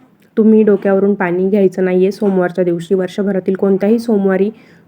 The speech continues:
चुकूनही केस धुवायचे नाही. श्रावणी सोमवारच्या दिवशी आपल्या घरातील सर्वांच्या आंघोळीच्या पाण्यात थोडंसं गंगाजल टाकायचं आणि त्या पाण्याने आपण स्नान करून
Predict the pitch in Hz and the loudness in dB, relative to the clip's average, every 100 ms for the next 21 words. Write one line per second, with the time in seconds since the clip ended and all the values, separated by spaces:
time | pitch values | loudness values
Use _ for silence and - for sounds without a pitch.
0 | - 233 226 220 220 226 208 220 233 233 | -4 2 4 4 2 4 2 2 2 2
1 | 185 180 170 165 160 _ _ _ - 247 | 2 -2 -6 -8 -10 _ _ _ -4 -2
2 | 233 247 269 262 240 233 233 233 240 220 | -2 -2 -6 -2 0 0 -2 -4 -2 -2
3 | 208 - 220 - 220 220 220 214 196 196 | -4 -6 -8 -8 -6 -4 -4 -4 -6 -4
4 | 208 220 - 226 208 214 220 240 202 202 | -6 -6 -4 -2 0 -2 -2 -2 0 0
5 | 202 196 208 202 180 180 - 220 196 202 | 0 0 -2 -4 -6 -6 -6 -2 0 0
6 | 220 202 190 190 196 190 190 185 208 190 | -2 -2 -2 -2 -2 -4 -6 -2 -2 -2
7 | 185 - - 196 196 _ - 226 226 254 | -6 -6 -8 -6 -8 _ -4 0 0 -4
8 | - _ _ _ _ 226 208 214 208 196 | -12 _ _ _ _ -2 0 0 -4 -6
9 | - 208 202 196 220 - _ _ _ 240 | -10 -8 -6 -6 -6 -12 _ _ _ -2
10 | 214 220 226 226 202 190 | 0 0 -2 -2 2 2